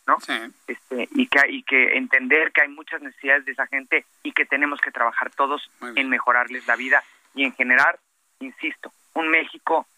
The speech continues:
Speaker 1: más igual, una ciudad más igual y en mi caso un Álvaro Obregón más igual. Mientras no trabajemos en eso, siempre habrá quienes tengan un discurso polarizante que siga dividiendo al pueblo de México.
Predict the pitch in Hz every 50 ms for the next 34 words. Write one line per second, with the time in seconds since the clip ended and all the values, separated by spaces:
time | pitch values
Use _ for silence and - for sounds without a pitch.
0 | _ _ _ - 139 143 131 - - 160 - - 147 151 160 165 _ _ _ _
1 | _ _ - 156 156 151 147 - - 147 139 139 143 143 143 131 - 139 127 143
2 | 147 151 151 143 135 131 127 - 143 135 - - 147 139 135 131 135 131 127 123
3 | 117 120 123 123 123 120 123 120 - 123 110 120 110 104 - - _ _ _ -
4 | 139 139 - 147 139 139 131 156 160 - 175 165 147 131 - - 147 143 143 -
5 | - 131 127 139 170 - - 156 - _ _ _ _ _ _ - 156 151 143 -
6 | 147 139 139 139 143 147 143 - - 143 131 123 - _ - 139 135 135 135 131
7 | 131 131 131 131 127 - - - 135 127 - - 139 131 - _ _ _ _ _
8 | - 131 123 117 113 117 117 - - - 139 135 135 127 _ - 147 123 _ _
9 | - - 127 120 - - 147 139 131 143 135 123 123 113 113 107 127 127 123 127
10 | 127 127 113 - 117 113 - - - 117 107 113 110 101 98 92 - - - -
11 | - - - -